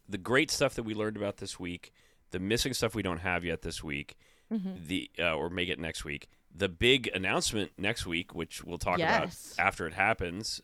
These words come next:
Speaker 1: uh, Showtime, March twenty-fifth, ten A M Pacific Time. Uh, we all love T V. Uh, we all love watching T V, so this is gonna be very, very interesting.
Speaker 2: Mm-hmm.
Speaker 1: And, uh, Kelly, anything else? Where can the people find you?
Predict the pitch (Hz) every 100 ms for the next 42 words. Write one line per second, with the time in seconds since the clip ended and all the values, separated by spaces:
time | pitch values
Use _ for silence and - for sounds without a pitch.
0 | - 80 76 - 95 - 85 82 104 110
1 | 85 - 90 80 - 92 - 90 80 80
2 | 73 - 85 80 85 90 117 143 - -
3 | - - 80 80 76 71 71 71 _ 90
4 | 87 92 90 87 - 90 82 87 123 131
5 | _ _ _ _ - 78 76 64 80 78
6 | 78 76 73 85 76 82 80 87 85 78
7 | 73 92 - 82 87 92 82 80 82 101
8 | 107 87 76 69 - - - 82 131 -
9 | 240 196 190 359 98 101 101 101 101 104
10 | 101 95 - 151 104 107 113 117 127 110
11 | - 107 113 101 - 110 117 135